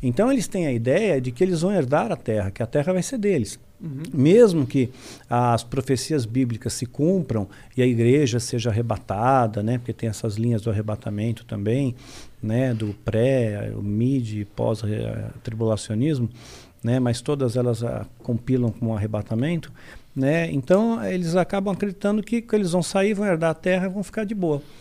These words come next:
Speaker 1: Vão ficar de boa. Então, quando você vende essa ideia pra, pra, pra, pra essa galera, né, o pessoal vê, "Poxa, eu tô, sou o máximo",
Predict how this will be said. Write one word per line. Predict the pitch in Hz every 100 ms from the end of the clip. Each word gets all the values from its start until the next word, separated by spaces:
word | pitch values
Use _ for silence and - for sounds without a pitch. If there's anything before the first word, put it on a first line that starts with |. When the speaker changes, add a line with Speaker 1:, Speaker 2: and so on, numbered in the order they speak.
| - - -
Speaker 1:
Vão | 175
ficar | - 165
de | 160
boa. | 139 143
Então, | 151 226 220
quando | 240 262
você | 247 247
vende | 170 151 147 135
essa | 117 139
ideia | 120 127 156 139
pra, | 110 117 120 110 117 -
pra, | 110 104 98 -
pra, | - -
pra | -
essa | 107 123
galera, | 107 107 147 214 131 87 -
né, | 120 185
o | 202
pessoal | 165 - 202
vê, | 190
"Poxa, | 233 254 185 127
eu |
tô, | - 160 202
sou | - 185
o |
máximo", | 254 208 - - 104